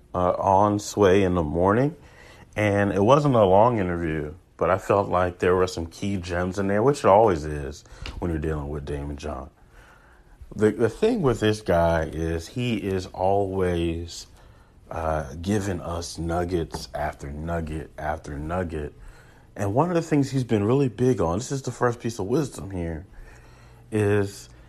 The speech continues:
he would prefer, if he was, if he was giving advice to someone that was coming into the game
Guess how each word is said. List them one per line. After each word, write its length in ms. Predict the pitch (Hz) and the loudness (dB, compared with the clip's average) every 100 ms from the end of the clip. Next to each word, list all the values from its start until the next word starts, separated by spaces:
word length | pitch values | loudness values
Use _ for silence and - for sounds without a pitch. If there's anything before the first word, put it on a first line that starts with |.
| - - | -20 -14
he 140 | - | -4
would 180 | 214 208 | -2 0
prefer, 840 | - 123 - 175 170 127 95 95 - - - | 0 -2 -2 0 2 4 2 -2 -8 -12 -4
if 220 | 107 - | -4 -2
he 80 | 185 | 0
was, 320 | 165 139 - | 2 0 -4
if 120 | 104 | -4
he 80 | 165 | -2
was 100 | 131 | -2
giving 340 | 127 131 123 | 0 0 0
advice 560 | 120 - 135 123 123 120 | -2 0 2 2 2 -4
to 380 | - 104 87 87 | -6 -2 0 -2
someone 300 | - 117 104 | -2 -2 0
that 100 | 90 | 0
was 120 | - | -2
coming 280 | - 127 123 | -4 -2 -2
into 200 | 113 101 | -4 -4
the 80 | 92 | -2
game 540 | 120 120 117 113 113 | 0 2 2 0 -4